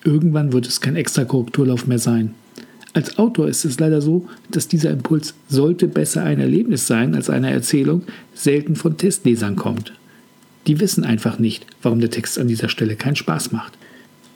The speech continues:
Die Informationen sind augenscheinlich erst einmal alle vorhanden.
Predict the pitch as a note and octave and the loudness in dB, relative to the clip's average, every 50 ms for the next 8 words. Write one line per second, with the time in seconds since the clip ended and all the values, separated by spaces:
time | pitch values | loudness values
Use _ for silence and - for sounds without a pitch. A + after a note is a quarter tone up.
0 | _ _ - D3+ C3+ B2 A2+ - A#2+ A2 A2 A2 - - - F#3+ F#3 F3 D#3+ C3+ | _ _ 0 2 2 0 0 -2 -2 -2 -2 -2 -4 0 0 2 2 2 2 0
1 | A#2 A2+ A2 - B2+ B2 C3 C#3 B2+ - - C3+ B2 A#2 A2+ A#2 D3 C#3+ A#2+ - | 0 -2 -2 -2 0 0 0 0 0 -2 -2 0 0 0 0 0 -2 -2 -2 -2
2 | - C3 B2 A#2+ A#2+ B2 A#2 A2+ A2 - A#2+ G#2+ B2 C#3 C#3 A#2 A2 - | 0 0 0 0 0 0 -2 -2 -2 -2 -2 -2 0 -2 -2 -4 -6 -10